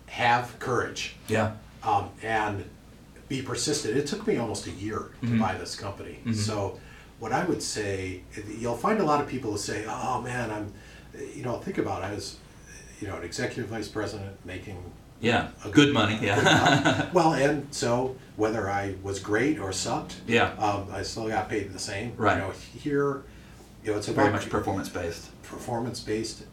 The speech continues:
Speaker 1: And what I would say is have courage, because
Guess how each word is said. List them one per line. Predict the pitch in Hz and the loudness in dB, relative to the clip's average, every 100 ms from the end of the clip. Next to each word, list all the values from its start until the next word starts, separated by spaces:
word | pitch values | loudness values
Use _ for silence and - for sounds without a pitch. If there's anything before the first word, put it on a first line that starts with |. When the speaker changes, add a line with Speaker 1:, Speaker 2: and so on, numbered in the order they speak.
| 104 | -8
Speaker 1:
And | 104 | -2
what | 131 | 0
I | 165 | 2
would | 170 - | 2 0
say | 131 | -2
is | 107 - | -4 -4
have | 135 - | -2 -2
courage, | - 151 170 - - - - | 0 0 0 -2 -8 -12 -12
because | - 123 101 98 - | -8 -6 -4 -6 -8